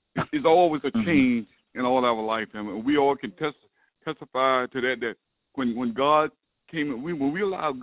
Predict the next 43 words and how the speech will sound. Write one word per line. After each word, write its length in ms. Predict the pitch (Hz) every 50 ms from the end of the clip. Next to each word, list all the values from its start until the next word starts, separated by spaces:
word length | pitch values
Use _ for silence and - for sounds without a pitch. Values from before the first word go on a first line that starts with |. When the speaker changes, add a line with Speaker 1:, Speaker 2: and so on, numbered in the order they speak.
| - _ 104
Speaker 1:
no, 200 | 110 120 131 113
let 140 | 107 113 131 143
me, 80 | 123 107
yeah, 120 | 120 131
let 80 | 120 117
me 100 | 127 131 - -
say 60 | 117
it 40 | 104
right 180 | 101 101 92 -
there. 100 | - 90 - _ _ _ _ _ _ -
When 120 | - - -
we 80 | - 190
allow 460 | 190 165 151 147 143 139 131 123 113 104 -
God 380 | 135 170 156 110 87 87 - - _ _ _ _ _ _ _ _ _ _ _ _ _ _ -
to 60 | 127
come 180 | - - 165 143
into 180 | 135 123 135 131
our 180 | 120 120 123
life, 280 | 120 117 110 101 95 92 _ _ _ _ - - _ _ _ _ _ _ _ _ _ _ _ _ _
it 140 | - 151 156
made 180 | 156 170 160 160 -
all 280 | - 160 185 190 170 151
of 80 | 135 117
us 100 | 123 117 - _ _ -
change, 320 | 185 180 143 123 110 95 _ _ _ _ _ _ _ _ _ _ _ _ -
and 100 | 143 135
we 80 | 156
can 120 | 151 151 143 -
see 80 | 202 202
the 120 | 170 160 - -
change. 240 | 143 123 113 107 95
Then 160 | 123 151 160
we 100 | 156 147
can 160 | 139 139 135
look 180 | 165 185 151 -
back, 220 | 147 135 123 120 - _ _ _ _ _ _ _ _ _ _ _ -
and 160 | 135 131 127
he 100 | 143 160
can 140 | - 143 139
be 80 | 185 180
a 40 |
be-, 200 | 156 123 - 143 139 139 120 - - -
listen, 260 | 185 196 - - 110